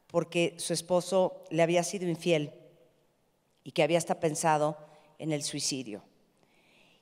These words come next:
Y me tocó el alma, y me tocó el alma porque me trajo unos audífonos a regalar y me puso, "Tu voz es el sonido que más me gusta oír". Y no nos damos cuenta,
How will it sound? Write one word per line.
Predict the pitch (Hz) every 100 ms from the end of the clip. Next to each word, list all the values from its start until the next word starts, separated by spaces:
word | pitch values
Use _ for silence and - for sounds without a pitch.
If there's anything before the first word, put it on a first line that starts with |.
| _
Y | - 180
me | 180
tocó | 185 180
el | 233 226
alma, | 202 175 160 202 - _ _ _ _ _ _ _ _ _ _
y | -
me | 160
tocó | 160 160 196
el | 185
alma | 175 175
porque | 165 151
me | 151
trajo | 151 175 175 196
unos | 185 180 175
audífonos | 160 156 156 160 151 143
a | -
regalar | - 127 139 135 131 -
y | -
me | 151
puso, | 139 175 175 165 165 - _ _ _ _
"Tu | - 165
voz | 175 185 185 -
es | 156
el | 160
sonido | 156 160 156 151
que | -
más | 143 143
me | 143
gusta | 135 139 -
oír". | 131 117 127 _ _ _ _ _ _ _ _ _ _ _ _ _ _
Y | 180
no | 190
nos | 220 226
damos | 220 214
cuenta, | - 175 147 139 127